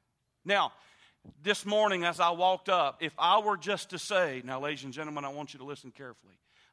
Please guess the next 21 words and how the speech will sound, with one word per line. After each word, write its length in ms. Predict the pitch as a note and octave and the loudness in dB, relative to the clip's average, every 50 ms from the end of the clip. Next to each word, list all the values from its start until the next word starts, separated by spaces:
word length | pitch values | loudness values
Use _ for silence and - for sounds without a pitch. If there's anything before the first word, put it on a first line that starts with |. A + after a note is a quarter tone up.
| _ | _
I 40 | A2+ | -20
have 120 | G#2+ A#2 A#2+ | -18 -18 -16
a 60 | A#2 | -14
statement 480 | - - - C3+ B2+ C3 A2 G#2+ A2 | -14 -12 -10 -10 -10 -10 -12 -16 -16
I 60 | A2+ A2+ | -14 -14
want 160 | G#2+ G#2 G#2 | -14 -16 -18
to 40 | F#2+ | -18
give 240 | - G2+ G2+ _ | -20 -20 -20 _
you. 100 | D#2+ C2 _ _ _ _ _ _ _ _ _ _ _ _ _ _ _ _ _ | _ _ _ _ _ _ _ _ _ _ _ _ _ _ _ _ _ _ _
Jesus 640 | - - A#2 A#2+ B2+ B2 - C#3 B2 A2+ - - - _ _ | -20 -16 -14 -14 -12 -14 -14 -16 -16 -16 -18 -18 -20 _ _
Christ 480 | - - A2+ G#2+ G#2+ G2 F#2+ - - _ _ | -18 -16 -16 -16 -16 -18 -20 -20 -20 _ _
is 140 | F#2 F2 - _ G2+ | -20 -20 -20 _ -20
God. 100 | - - - - - - _ _ _ _ _ _ _ _ _ _ _ _ _ _ _ _ _ _ _ _ _ _ _ _ _ _ _ _ _ _ _ _ _ _ _ _ _ _ _ _ _ _ G#2+ | -20 -20 -20 -20 -20 -20 _ _ _ _ _ _ _ _ _ _ _ _ _ _ _ _ _ _ _ _ _ _ _ _ _ _ _ _ _ _ _ _ _ _ _ _ _ _ _ _ _ _ -14
Most 400 | G#2+ A2+ C3+ D#3 F3 - - - | -10 -6 -4 -4 -6 -6 -8 -12
of 160 | E3 C#3 C3+ | -10 -8 -6
us 280 | C3+ B2+ A#2+ - - C3+ | -6 -6 -8 -10 -12 -16
would 120 | B2+ A#2 | -16 -16
have 100 | A#2 - | -14 -14
sat 360 | - - - C#3 C3+ C#3 - _ _ _ _ _ - | -14 -12 -10 -8 -10 -10 -12 _ _ _ _ _ -20
and 160 | A#2 A2+ G#2 | -20 -18 -16
just, 400 | G2+ A#2+ A#2 A2 - - - | -14 -14 -16 -16 -16 -18 -20